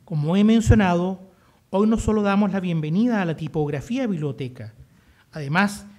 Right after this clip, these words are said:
presentamos el libro Una fuente de luz, que recoge el proceso de elaboración de este trabajo. En él, Roberto Oces sitúa los contextos de carácter histórico,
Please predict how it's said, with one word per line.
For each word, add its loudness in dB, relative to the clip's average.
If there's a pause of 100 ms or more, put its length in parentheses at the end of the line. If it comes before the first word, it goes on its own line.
(160)
presentamos 0
el -8
libro -6
Una -2
fuente -4
de -6
luz, 4 (680)
que -6
recoge -2
el -6
proceso -6
de -4
elaboración -2
de -2
este -8
trabajo. -10 (640)
En -10
él, -2 (340)
Roberto -4
Oces -4
sitúa -6
los -6
contextos -8
de -8
carácter -10
histórico, -4